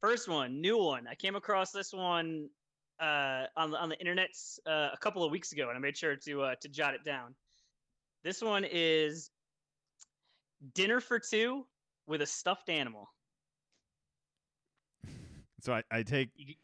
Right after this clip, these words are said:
Speaker 2: I have to go get a stuffed animal and
Speaker 1: One,
Speaker 2: take it out,
Speaker 1: yes.
Speaker 2: and take it out to dinner and sit it in a seat
Speaker 1: Yep.
Speaker 2: next to me.
Speaker 1: Yeah.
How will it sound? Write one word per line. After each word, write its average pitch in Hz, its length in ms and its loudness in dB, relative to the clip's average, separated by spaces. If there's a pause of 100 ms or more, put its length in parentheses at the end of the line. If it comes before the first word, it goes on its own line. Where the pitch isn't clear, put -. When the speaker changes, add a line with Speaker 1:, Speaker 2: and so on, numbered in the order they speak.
(140)
Speaker 2:
I 156 100 4
have 165 180 8
to 156 60 -2
go 147 120 8 (100)
get 170 240 8
a 123 80 -2
stuffed - 340 2
animal 107 440 2 (920)
and 123 120 0
Speaker 1:
One, 160 160 8
Speaker 2:
take 151 80 6
it 147 60 8
out, 139 120 8
Speaker 1:
yes. - 320 -8 (680)
Speaker 2:
and 120 100 -4
take 143 160 4
it 139 80 4
out 139 160 6
to 139 60 -2
dinner 117 520 2 (160)
and 107 120 -2
sit 143 240 2
it 110 80 -4
in 113 80 -6
a 110 40 -4
seat - 200 -2
Speaker 1:
Yep. 127 80 2 (220)
Speaker 2:
next 123 400 -4
to - 80 -6
me. 98 320 -6
Speaker 1:
Yeah. 180 160 0